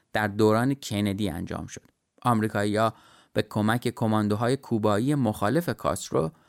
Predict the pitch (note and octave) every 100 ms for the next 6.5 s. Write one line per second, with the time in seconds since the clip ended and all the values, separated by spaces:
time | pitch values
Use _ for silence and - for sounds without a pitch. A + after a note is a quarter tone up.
0 | _ - A2+ A2 G#2 A#2 B2 - A2+ -
1 | A2+ G#2+ F#2 F2+ - - - - - -
2 | E3 D#3 B2+ A#2 - C3+ C3 B2+ B2+ A2
3 | A2+ A#2 A2+ A2 C#3+ F3 D3 C#3+ _ _
4 | _ _ - G2+ G2 E2+ - - B1+ -
5 | _ _ _ _ _ _ _ _ _ -
6 | G#3+ D#3+ C#3+ C3+ C#3+